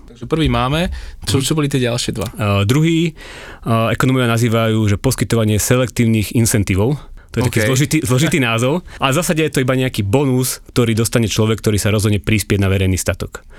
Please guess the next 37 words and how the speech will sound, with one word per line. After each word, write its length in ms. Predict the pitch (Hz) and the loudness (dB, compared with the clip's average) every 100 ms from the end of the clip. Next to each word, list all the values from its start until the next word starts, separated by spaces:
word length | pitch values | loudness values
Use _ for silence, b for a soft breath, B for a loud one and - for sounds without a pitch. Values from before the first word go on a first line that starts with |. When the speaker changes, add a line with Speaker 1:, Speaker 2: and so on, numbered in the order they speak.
| B B | B B
Speaker 2:
Hej, 240 | B 135 131 | B 0 2
tie 60 | |
kampane 320 | 135 131 131 | 0 0 2
umožňujú 500 | 117 123 113 117 117 | 2 2 2 2 2
akoby, 360 | 113 - 101 104 | 0 0 2 2
e, 60 | 101 B B B B | 2 B B B B
ľuďom, 420 | 101 101 127 131 | 0 2 2 2
ktorí 160 | 123 98 | 0 0
prispejú 460 | 98 110 - 160 | 0 0 2 2
nejakú 260 | 156 127 - | 2 0 -2
sumu, 400 | - 127 151 165 B B | 0 2 2 0 B B
podľa 240 | B 127 120 | B 0 2
toho, 280 | - 117 117 | 2 2 2
e, 300 | 113 113 113 - 104 101 101 | 2 0 0 0 0 0 0
dať 420 | 98 120 120 - | 2 0 0 0
nejaký, 720 | 107 110 107 104 - - 104 101 98 98 | 0 2 2 0 -4 -2 2 2 2 2
nejaký 240 | 98 - | 0 0
darček 340 | 92 107 - | -2 0 0
alebo 160 | 107 98 | 0 2
nejakú 200 | 101 - | 0 0
odmenu. 440 | 104 95 92 82 87 - | -2 0 0 -2 -6 -12
Speaker 1:
Mhm. 240 | - 117 104 | -8 -6 0
Speaker 2:
To 80 | 123 | 0
všetci 220 | 139 - | 2 0
poznáme 300 | 117 117 123 | 0 2 0
z 120 | - | 0
tých 80 | 131 | 0
kampaní. 460 | 131 123 139 143 147 B B | 0 0 0 0 -2 B B
Väčšinou 220 | - 120 113 | 0 2 2
sú 100 | 110 | 2
tie 120 | 110 | 2
odmeny 260 | 110 113 | 2 2
odstupňované, 680 | 110 107 - - - 117 120 120 | 2 -2 0 0 2 2 2 0
teda 220 | 113 101 | 0 0
ten, 160 | 110 | 0
kto 80 | 110 | 2
do-, 180 | 101 95 | 0 -2